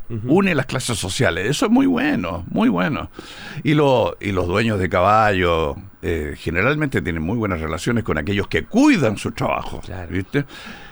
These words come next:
Speaker 2: Yo recuerdo haber visto a, a Carlos Irma, por ejemplo, que en paz
Speaker 1: Ujú.
Speaker 2: descanse, ¿viste? Gritando arriba de un, aquí en, en Accionistas, pues,
Speaker 1: Ujú.
Speaker 2: arriba.
Speaker 1: <laughs> Claro.
Speaker 2: Claro, gritando arriba de una silla, un caballo.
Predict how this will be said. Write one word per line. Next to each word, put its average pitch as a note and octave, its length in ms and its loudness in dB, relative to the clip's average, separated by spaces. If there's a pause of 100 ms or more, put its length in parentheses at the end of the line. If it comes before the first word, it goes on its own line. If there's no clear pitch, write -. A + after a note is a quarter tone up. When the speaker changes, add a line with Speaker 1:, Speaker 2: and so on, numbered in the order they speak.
(160)
Speaker 2:
Yo B2+ 300 4
recuerdo A#2+ 500 2
haber G#2+ 120 2
visto A2 580 2
a, D#2+ 100 2 (920)
a G2+ 80 -6
Carlos F#2+ 320 -2
Irma, G#2+ 320 2
por D2 120 -8
ejemplo, D#2+ 320 -4
que C#2 60 -4
en A2 100 -4
paz E2 120 2
Speaker 1:
Ujú. D#2+ 80 -4
Speaker 2:
descanse, D2+ 540 -4 (300)
¿viste? - 320 -10 (180)
Gritando G2 480 0
arriba G#2 420 4
de F#2 140 0
un, G2+ 320 -2
aquí A#2+ 300 0
en, D4 200 0
en E3 240 -2
Accionistas, A#3 560 0
pues, E2+ 180 -2
Speaker 1:
Ujú. C3+ 140 -4 (200)
Speaker 2:
arriba. D#3+ 400 2 (100)
Speaker 1:
<laughs> G3+ 140 4
Claro. D#3 320 2 (100)
Speaker 2:
Claro, A3 220 2
gritando F3+ 480 4
arriba A#3 280 4
de F#3+ 100 4
una C#3+ 280 4
silla, G#3+ 400 -4
un C3+ 140 0
caballo. F3+ 680 0